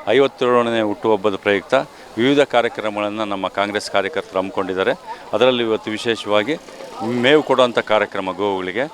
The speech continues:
ನಾಳೆ ಒಂದಿನ, ನಾಡ್ದು ಒಂದಿನ, ಈ ಥರ ವಾರ್ಡ್ಗಳಲ್ಲಿ, ಹಲವಾರು ವಾರ್ಡ್ಗಳಲ್ಲಿ ಹಲವಾರು ಕಾರ್ಯಕ್ರಮಗಳು. ನನ್ನ ವಾರ್ಡಲ್ಲಿ,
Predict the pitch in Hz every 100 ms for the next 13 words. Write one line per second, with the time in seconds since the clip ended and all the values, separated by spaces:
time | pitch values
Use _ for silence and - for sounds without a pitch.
0 | - - - 107 120 143 143 127 113 113
1 | 120 117 104 123 135 117 110 101 104 107
2 | 110 107 101 127 113 110 107 110 127 131
3 | 127 113 113 135 135 120 117 110 110 123
4 | 110 113 120 110 104 98 - 90 90 123
5 | 123 139 139 131 127 131 127